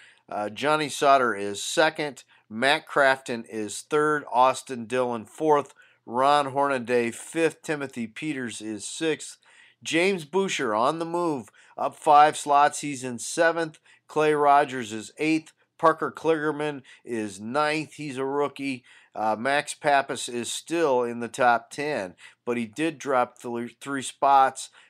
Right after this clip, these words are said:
Todd Bodine, Brendan Gaugen is twelfth. Uh, so that's pretty much where we're at. Justin Marks moved up five slots. He's in fifteenth. Uh, that's pretty much it.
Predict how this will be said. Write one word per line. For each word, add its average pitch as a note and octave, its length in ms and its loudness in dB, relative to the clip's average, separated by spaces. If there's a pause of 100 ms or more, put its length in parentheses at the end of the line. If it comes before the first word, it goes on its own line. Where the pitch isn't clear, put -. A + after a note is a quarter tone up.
(120)
Todd C#3+ 340 4
Bodine, C3+ 840 0
Brendan A2+ 360 -4
Gaugen C3+ 500 4
is G#2+ 180 -8
twelfth. B2 680 -2 (440)
Uh, A2+ 220 -4
so - 160 -4
that's G3+ 220 2
pretty F#3 200 0
much D#3+ 240 -2
where D3 140 2
we're C3+ 140 2
at. B2+ 140 2
Justin D#3 380 -2
Marks C#3+ 380 0
moved C#3 260 -10
up C3+ 160 -2
five C3 320 2
slots. B2+ 380 -2
He's A#2+ 200 -10
in A2 120 -12
fifteenth. C3+ 720 -10 (520)
Uh, G#2+ 760 0
that's C3 240 -4
pretty E3 260 -2
much C#3 360 -2
it. C#3 340 -2